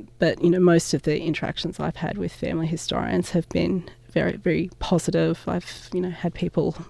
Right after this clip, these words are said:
write to me that they were very pleased to sort of learn about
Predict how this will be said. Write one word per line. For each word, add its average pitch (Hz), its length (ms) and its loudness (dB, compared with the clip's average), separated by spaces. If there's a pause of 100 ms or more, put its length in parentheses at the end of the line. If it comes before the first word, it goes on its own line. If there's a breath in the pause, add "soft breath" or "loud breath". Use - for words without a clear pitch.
(100)
write 165 300 6
to - 100 0
me 175 200 6
that 175 220 -2
they 175 160 2
were 160 180 2 (480 loud breath)
very 165 220 8
pleased 165 560 4
to - 100 2
sort 160 200 0
of - 60 -2
learn 170 480 10
about 160 680 4